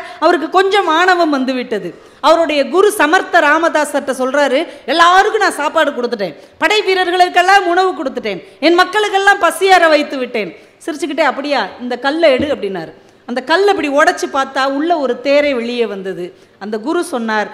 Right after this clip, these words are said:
"கல்லுக்கு உள்ளே இருக்கிற தேரைக்கும் நீதான் உணவு கொடுத்தாயா?" அப்படின்னு. அந்த நிமிடத்திலிருந்து வீர சிவாஜி தன்னுடைய ஆணவத்தை அடக்கிவிட்டு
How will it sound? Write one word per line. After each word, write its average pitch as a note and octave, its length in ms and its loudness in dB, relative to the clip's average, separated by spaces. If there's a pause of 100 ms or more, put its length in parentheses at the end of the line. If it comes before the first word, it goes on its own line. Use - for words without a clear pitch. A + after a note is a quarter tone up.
(180)
"கல்லுக்கு D#4+ 460 0
உள்ளே D4 240 2
இருக்கிற C4 340 -2
தேரைக்கும் C#4 520 -4
நீதான் C4 400 -2
உணவு G#3+ 380 -4
கொடுத்தாயா?" D#3 640 -8
அப்படின்னு. C3 240 -20 (340)
அந்த G4 280 2
நிமிடத்திலிருந்து F4 960 0 (240)
வீர G4 300 6
சிவாஜி D4+ 760 0
தன்னுடைய D#4 400 2
ஆணவத்தை G4 680 6
அடக்கிவிட்டு D#4 640 2